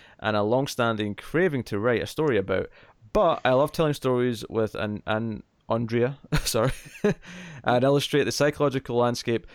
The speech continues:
of the characters we're focusing on." Uh, he said that to I O nine. Uh, so, uh, and so the Joker came out, the idea of exploring the metaphorical, surreal, and psychological landscape that a Joker story could exist in.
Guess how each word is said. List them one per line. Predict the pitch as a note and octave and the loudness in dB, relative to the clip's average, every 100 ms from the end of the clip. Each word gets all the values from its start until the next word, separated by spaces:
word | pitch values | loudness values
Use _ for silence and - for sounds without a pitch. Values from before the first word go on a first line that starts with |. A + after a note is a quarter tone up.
| - | -10
of | - | -6
the | G#2+ | -6
characters | - G#2+ G#2 - G#2+ G2+ G#2 | -2 0 0 -2 -4 -4 -6
we're | G2+ | -10
focusing | - A2+ G#2 - G2 | -6 -6 -6 -10 -10
on." | - - - _ _ _ _ - | -10 -14 -18 _ _ _ _ -10
Uh, | G2 F#2+ G2 - | -4 -2 -2 -4
he | |
said | - G#2+ | -8 -6
that | F#2 - | -4 -6
to | - | -6
I | G2 | -4
O | F#2+ | -4
nine. | F#2+ G2+ F#2+ F#2+ _ _ _ _ - | -4 -4 -6 -8 _ _ _ _ -2
Uh, | B2 B2+ - | 2 2 -2
so, | - C3 C3 C3 B2+ - - - - _ _ _ _ | -4 2 4 4 0 -8 -20 -20 -20 _ _ _ _
uh, | A#2+ B2+ C3 B2+ - _ _ - | 2 4 4 2 0 _ _ -2
and | C3+ | 0
so | C3+ D#3 | 2 2
the | D3 | 2
Joker | D#3+ F3+ | 2 0
came | E3+ F3 | 0 2
out, | F3 E3+ | 2 2
the | C#3 | 4
idea | C#3+ C#3+ C#3+ | 4 4 2
of | A#2 | 0
exploring | B2 - C3 B2+ A#2+ | -4 -2 2 2 2
the | A2+ | 0
metaphorical, | G#2+ B2+ - - A#2 A#2 - | 2 0 0 0 0 0 -6
surreal, | - A2 G#2+ A2 | -6 -4 0 -2
and | - | -2
psychological | - A#2 - A2+ - - G2+ | -2 -2 0 -4 -4 -8 -2
landscape | C3 C#3+ C3 A#2+ - - - - | -2 -2 -4 -6 -8 -20 -20 -4
that | F2 | 0
a | G#2+ | 2
Joker | B2+ B2+ | 0 -2
story | - A2 | 0 -2
could | - F#2+ | -2 -6
exist | G2+ D#3+ G#3 - | 0 0 0 0
in. | F3+ F3+ | 0 0